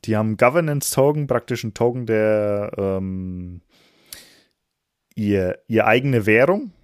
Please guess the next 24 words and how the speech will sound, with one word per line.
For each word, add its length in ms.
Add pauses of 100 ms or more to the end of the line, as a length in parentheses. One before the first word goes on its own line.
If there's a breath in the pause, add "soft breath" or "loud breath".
(460)
die 180
einfach 560 (400)
begrenzt 520
verfügbar 600
ist. 280
Dadurch 300
reguliert 440
sich 160
der 120
Preis 480
und 320
auch 240
den, 580
ähm, 400
Shit-Token, 880
den 300
du 380
f-, 160 (140)
bezahlt 520
wirst, 320
den 160
gibt's 240
unendlich 560
mal. 340